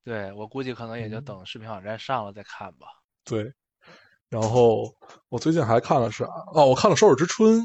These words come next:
Speaker 2: 你看了吗？
Speaker 1: 我没呢，那个我想看呢，对，
Speaker 2: 对。
Speaker 1: 那个据说不错。
Speaker 2: 很开心，
Speaker 1: <clears throat>
Speaker 2: 就是，
Speaker 1: 拍得非常好。
Speaker 2: 对，看得很开心。那等你看吧，看，看完我们聊吧。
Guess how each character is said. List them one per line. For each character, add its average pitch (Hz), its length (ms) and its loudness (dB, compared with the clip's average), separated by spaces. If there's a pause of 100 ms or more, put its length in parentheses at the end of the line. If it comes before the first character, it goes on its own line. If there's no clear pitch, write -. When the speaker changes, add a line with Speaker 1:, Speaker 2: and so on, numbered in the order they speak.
(340)
Speaker 2:
你 - 80 -20
看 123 220 4
了 104 100 2
吗？ 110 80 -10 (680)
Speaker 1:
我 139 180 2
没 139 180 2
呢， 160 160 4
那 180 160 0
个 143 100 0
我 127 120 2
想 120 180 -4
看 117 260 -4
呢， 90 160 -16 (160)
对， 104 160 -12
Speaker 2:
对。 110 300 0
Speaker 1:
那 147 140 -10
个 139 80 -8
据 131 100 -16
说 120 240 -8
不 110 140 -16
错。 - 280 -14 (400)
Speaker 2:
很 120 200 -4
开 120 180 2
心， 127 240 -4 (420)
Speaker 1:
<clears throat> 151 220 -2
Speaker 2:
就 113 80 -4
是， 107 80 -4
Speaker 1:
拍 110 120 0
得 107 80 -6
非 110 140 -10
常 98 180 -6
好。 - 300 -18 (120)
Speaker 2:
对， 101 480 0
看 113 220 -2
得 101 340 -4
很 - 160 -16
开 117 120 -6
心。 151 120 -4
那 170 100 2
等 190 140 2
你 147 80 0
看 175 260 -2
吧， 107 100 -6 (240)
看， 151 140 0
看 - 180 -2
完 127 100 0
我 143 80 -2
们 107 120 -8
聊 107 180 -6
吧。 110 80 -12